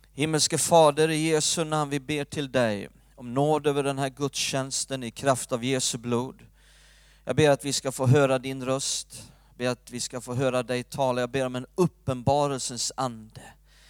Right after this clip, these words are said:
som bara ger ljus i hela vårt inre.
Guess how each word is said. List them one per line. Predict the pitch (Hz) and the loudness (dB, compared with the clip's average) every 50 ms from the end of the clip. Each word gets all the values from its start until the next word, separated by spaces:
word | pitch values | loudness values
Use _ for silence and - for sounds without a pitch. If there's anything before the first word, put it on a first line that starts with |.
| - - - | -20 -18 -10
som | - 135 131 | -8 -4 0
bara | 135 143 139 135 127 | 2 4 4 4 4
ger | 127 135 139 135 | 2 2 0 -2
ljus | 127 117 147 156 147 131 113 104 - - - | 0 0 0 0 0 0 -2 -2 -2 -2 -2
i | 104 | -4
hela | 117 117 151 160 139 131 127 131 135 131 | -4 -4 -2 0 0 0 2 2 0 0
vårt | 123 127 127 127 - - - | 0 -2 -4 -4 -4 -8 -10
inre. | 151 147 147 143 135 127 120 117 113 110 - | -6 -6 -6 -4 -6 -8 -10 -10 -12 -14 -14